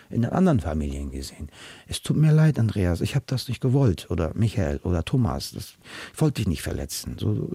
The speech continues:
das Kind war traurig, weil Mama irgendwas gemacht hat,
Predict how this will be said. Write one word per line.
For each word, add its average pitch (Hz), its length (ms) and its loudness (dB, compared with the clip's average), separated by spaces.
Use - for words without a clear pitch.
das - 140 -12
Kind 147 180 4
war 131 140 4
traurig, 175 640 6
weil 123 140 2
Mama 131 260 4
irgendwas 120 260 2
gemacht 117 340 0
hat, 147 200 0